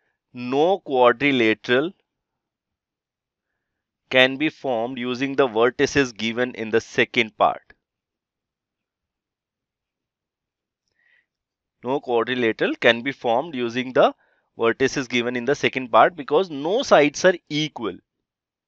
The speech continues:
That. So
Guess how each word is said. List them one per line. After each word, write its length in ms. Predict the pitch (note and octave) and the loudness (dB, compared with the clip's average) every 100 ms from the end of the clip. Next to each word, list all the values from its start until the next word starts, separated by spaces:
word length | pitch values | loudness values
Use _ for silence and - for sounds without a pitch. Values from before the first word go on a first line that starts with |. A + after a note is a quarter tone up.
| _ _ _ _ _ _ _ _ _ _ _ _ _ _ _ - | _ _ _ _ _ _ _ _ _ _ _ _ _ _ _ 0
That. 160 | F#2 - _ _ _ _ - - _ _ _ _ _ _ _ | 0 -2 _ _ _ _ -20 -20 _ _ _ _ _ _ _
So 300 | _ - C#4+ | _ -14 -14